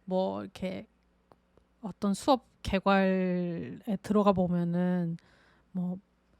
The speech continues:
뭐의 정의는 뭐고, 뭐, 역사는 뭐고, 뭐, 이런 거 많이 하잖아요. 그 뭐, 파이썬 수업이라고 하면은 뭐,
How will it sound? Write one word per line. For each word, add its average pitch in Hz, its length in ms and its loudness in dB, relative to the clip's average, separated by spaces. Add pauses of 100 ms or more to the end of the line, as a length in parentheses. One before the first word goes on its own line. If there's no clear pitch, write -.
뭐의 180 240 2
정의는 190 560 0
뭐고, 175 460 -2
뭐, 175 200 -6
역사는 196 560 0
뭐고, 175 360 -2
뭐, 175 160 -2
이런 196 760 0
거 175 160 -2
많이 170 180 0
하잖아요. 175 840 -2
그 165 180 -14
뭐, 165 200 -10
파이썬 190 600 -4
수업이라고 190 520 -4
하면은 170 460 -2
뭐, 156 180 -8